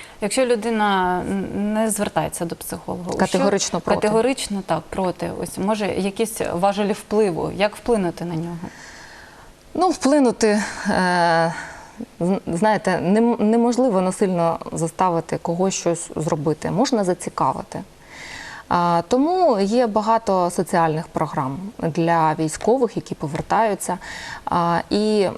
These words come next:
Speaker 2: можна для початку саме, е, дізнатися, які програми є, і, е,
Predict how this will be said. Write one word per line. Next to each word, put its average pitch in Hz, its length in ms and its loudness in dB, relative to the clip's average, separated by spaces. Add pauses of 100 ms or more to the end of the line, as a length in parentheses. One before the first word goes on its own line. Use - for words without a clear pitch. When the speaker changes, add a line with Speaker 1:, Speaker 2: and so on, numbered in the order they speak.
(140)
Speaker 2:
можна 214 880 4
для 190 220 4
початку 196 760 -2 (300)
саме, 190 520 2 (120)
е, 160 300 0
дізнатися, 170 520 0
які - 160 0
програми 170 520 -2
є, 247 200 -2 (640)
і, 285 140 4
е, 185 600 2